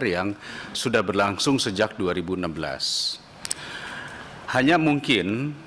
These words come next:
ketika terjadi carut-marut yang tadi Pak Fikri sampaikan, ini urusannya adanya di Kemendagri, di Kemenpan R B, dan lain-lain. Saya juga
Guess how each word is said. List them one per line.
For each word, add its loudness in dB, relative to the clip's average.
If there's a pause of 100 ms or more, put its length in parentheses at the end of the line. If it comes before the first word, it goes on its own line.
(360)
ketika 2
terjadi 2
carut-marut 2
yang 0 (240)
tadi 0
Pak 0
Fikri -2
sampaikan, 0
ini -2
urusannya 0
adanya -2
di -2
Kemendagri, 0
di -4
Kemenpan -2
R 2
B, 2
dan -4
lain-lain. -6 (540)
Saya 4
juga 4